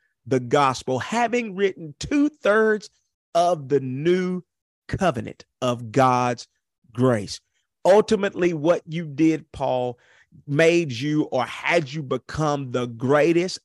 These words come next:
apostolic positioner of people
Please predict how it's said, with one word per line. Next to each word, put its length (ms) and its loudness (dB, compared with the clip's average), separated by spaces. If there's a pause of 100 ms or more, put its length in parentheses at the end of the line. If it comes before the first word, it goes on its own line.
apostolic 880 -2
positioner 680 -6
of 280 -8
people 460 -8